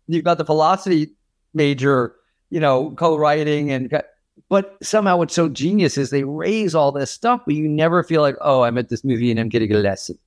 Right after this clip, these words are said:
you know, but you do get them. You walk out of the movies and their films and you think about guilt and responsibility and good and evil and love and meaning, and, but you never feel like it's being imposed on you.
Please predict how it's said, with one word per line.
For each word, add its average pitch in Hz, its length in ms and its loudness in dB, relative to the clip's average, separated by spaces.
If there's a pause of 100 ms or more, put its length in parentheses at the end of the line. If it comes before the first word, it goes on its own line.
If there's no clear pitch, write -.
(320)
you 135 160 0
know, 120 340 2
but 196 160 2
you 196 160 -4
do 277 520 -6 (220)
get 262 260 0
them. 113 140 2 (320)
You 180 120 -2
walk 190 260 0
out 202 200 2
of 208 60 -2
the 202 80 -4
movies 190 500 -2 (120)
and 165 360 -4
their 175 180 2
films 208 400 -2
and - 180 -6
you 220 100 -16
think 285 260 -2
about 127 380 2 (600)
guilt 160 320 0
and 151 100 0
responsibility 147 1000 0
and 139 440 -2
good 143 360 2
and 135 220 -4
evil 139 460 0
and 135 300 -6
love 135 460 2
and 139 380 -6
meaning, 139 500 -2
and, 127 160 -2 (480)
but 214 240 -2
you 208 100 0
never 196 300 2
feel 208 420 -2
like 170 280 0
it's 156 160 -6
being 156 220 -2
imposed 151 440 0
on 104 220 0
you. - 80 -20